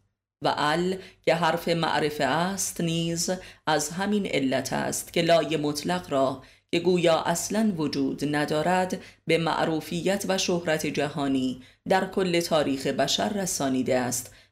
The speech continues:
و تا بشر بوده است او را می‌خوانده است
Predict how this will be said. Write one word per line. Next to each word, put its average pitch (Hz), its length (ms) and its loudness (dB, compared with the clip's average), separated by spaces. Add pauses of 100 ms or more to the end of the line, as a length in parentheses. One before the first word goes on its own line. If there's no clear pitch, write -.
و 175 80 6
تا 175 240 4
بشر 170 460 2
بوده 139 320 0
است 175 480 -2
او 170 180 0
را 151 180 4
می‌خوانده 131 640 -2
است 120 380 -4